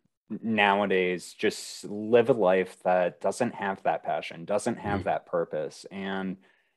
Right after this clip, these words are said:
Speaker 1: they're, they're kinda just going through the motions. I've been there myself. Um, I'm sure you've worked with tons of people that have been there as well.
Speaker 2: Yeah.
Speaker 1: So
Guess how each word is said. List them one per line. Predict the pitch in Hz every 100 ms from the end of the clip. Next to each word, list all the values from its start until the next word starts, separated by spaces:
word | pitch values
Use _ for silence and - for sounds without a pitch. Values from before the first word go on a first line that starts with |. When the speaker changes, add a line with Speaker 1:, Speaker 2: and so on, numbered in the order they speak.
| _ _ _ _ _ _ -
Speaker 1:
they're, | 131 135 135 110
they're | 135
kinda | 127 139 143 143 117
just | 95 110 -
going | 107 107 104
through | - 113
the | 95
motions. | 85 110 - 76 -
I've | 98 110 107 -
been | 120
there | 113 110
myself. | 101 92 101 101 101 - -
Um, | 87 87 82 82 85 -
I'm | 101 98
sure | 107 104
you've | 104 104 -
worked | 101 101 -
with | 101 - -
tons | - 107 95
of | 90
people | 95 90 87
that | 87 92 90 -
have | 92 -
been | 87 87
there | 85
as | 85 -
well. | 120 101 82 - _ -
Speaker 2:
Yeah. | 113 107 -
Speaker 1:
So | 120 117 110